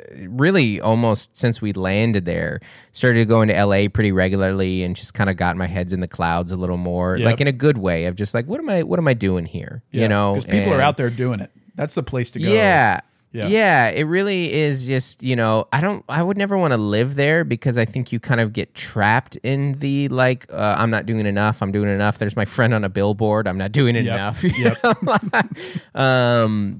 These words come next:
Speaker 1: but I, like, I, I just was like, I, maybe I wanna write, maybe I wanna finally get that book published or something like that, and da da da
Speaker 2: Mm-hmm.
Speaker 1: da. And, uh, I,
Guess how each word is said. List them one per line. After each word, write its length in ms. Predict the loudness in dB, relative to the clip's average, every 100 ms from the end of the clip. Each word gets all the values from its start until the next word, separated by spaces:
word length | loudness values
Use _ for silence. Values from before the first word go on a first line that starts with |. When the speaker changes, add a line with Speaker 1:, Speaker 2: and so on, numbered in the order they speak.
| 0
Speaker 1:
but 380 | 4 6 4 2
I, 400 | 2 2 2 -2
like, 320 | -2 0 -2 -6 -4
I, 300 | -2 -2 -4
I 80 | -4
just 460 | -2 -4 -6 -6 -8
was 120 | -6
like, 140 | -6
I, 280 | -6 -8 -6 -4
maybe 180 | 0
I 40 | 2
wanna 220 | 2 0
write, 260 | 0 0 0
maybe 180 | -4
I 40 | -4
wanna 100 | -4
finally 220 | -6 -8
get 100 | -6
that 180 | -8 -4
book 200 | -4 0
published 360 | 0 0 -2 -2
or 60 |
something 320 | -4 -4 -2
like 140 | -4 -2
that, 240 | 0 0
and 100 | 0
da 80 | 0
da 80 | 2
da 120 | 2
Speaker 2:
Mm-hmm. 80 | 4
Speaker 1:
da. 180 | 4 2
And, 240 | 0 -2 -2
uh, 260 | 0 -2 -4 -10 -20 0
I, 480 | 4 4 4 2